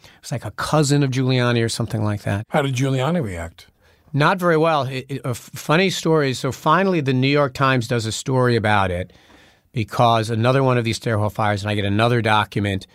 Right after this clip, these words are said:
Speaker 1: and the fire commissioner and now the mayor himself both say they have no way of knowing this was a problem.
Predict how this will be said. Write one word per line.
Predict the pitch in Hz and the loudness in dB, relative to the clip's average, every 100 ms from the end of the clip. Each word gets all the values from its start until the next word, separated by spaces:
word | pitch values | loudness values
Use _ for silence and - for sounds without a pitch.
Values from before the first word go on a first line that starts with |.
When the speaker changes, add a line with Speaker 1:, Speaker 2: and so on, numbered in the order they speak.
| _ _ - | _ _ -8
Speaker 1:
and | 110 107 107 | -2 -2 -2
the | 117 | -4
fire | - 147 156 | 0 2 2
commissioner | 131 120 117 120 110 | 0 -2 -2 -4 -4
and | 107 110 | -2 0
now | 113 | 0
the | 104 | 2
mayor | 107 123 143 | 2 2 2
himself | 135 120 - 120 104 | 0 -2 -2 -2 -2
both | 120 123 | -4 -4
say | - 120 107 | -2 -2 -2
they | 101 | 0
have | |
no | 101 120 | 2 2
way | 131 | 2
of | 123 | 2
knowing | 113 113 107 | 2 2 0
this | 104 | -2
was | 107 101 | -6 -6
a | |
problem. | - 95 92 90 | -2 0 0 -4